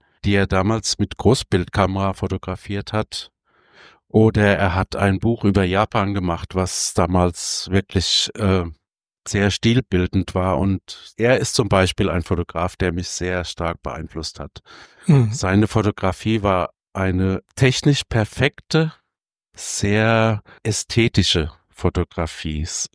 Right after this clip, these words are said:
Speaker 1: sein, ähm, es war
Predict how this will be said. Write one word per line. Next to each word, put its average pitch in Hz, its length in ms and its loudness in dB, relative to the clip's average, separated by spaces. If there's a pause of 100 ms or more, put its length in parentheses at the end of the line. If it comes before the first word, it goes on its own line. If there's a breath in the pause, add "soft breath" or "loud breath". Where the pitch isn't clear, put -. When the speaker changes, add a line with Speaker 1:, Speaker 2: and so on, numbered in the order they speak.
Speaker 1:
sein, 92 600 2 (560)
ähm, 90 600 4 (1400 loud breath)
es - 300 -4
war 98 460 2